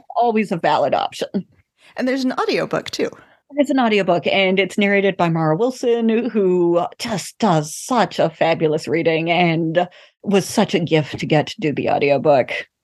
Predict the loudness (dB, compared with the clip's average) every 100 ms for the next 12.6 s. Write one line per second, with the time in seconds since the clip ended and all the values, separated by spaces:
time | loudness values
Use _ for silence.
0 | _ -8 -6 -4 -4 -4 -4 -4 -2 -2
1 | -2 -2 -2 -2 -4 -6 -8 -8 -4 -4
2 | -2 -2 -2 -2 -2 -2 -4 -6 -6 -4
3 | -2 -4 -4 -2 -2 -2 -4 -4 -8 -6
4 | -4 -2 -2 -4 -4 -4 -4 -2 -4 -4
5 | -4 -4 -2 -4 -4 -6 -6 -4 -4 -4
6 | -6 -8 -8 -8 -6 -6 -6 -6 -4 -6
7 | -4 -6 -4 -2 -4 -4 -4 -4 -4 -4
8 | -2 -2 -4 -6 -8 -6 -4 -2 -2 -2
9 | -2 -2 -2 -6 -4 -4 -2 -4 -4 -4
10 | -6 -8 -10 -10 -6 -6 -4 -4 -4 -4
11 | -4 -4 -4 -4 -6 -14 -20 _ -8 -4
12 | -4 -2 -2 -2 -4